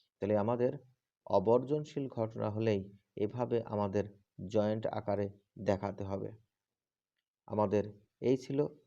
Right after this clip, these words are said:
আমাদের অবর্জনশীল ঘটনার ভেন চিত্র। আমাদের ক্লাসে আজকে আমরা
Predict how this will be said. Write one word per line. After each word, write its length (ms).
আমাদের 360
অবর্জনশীল 760
ঘটনার 400
ভেন 280
চিত্র। 380
আমাদের 340
ক্লাসে 480
আজকে 460
আমরা 320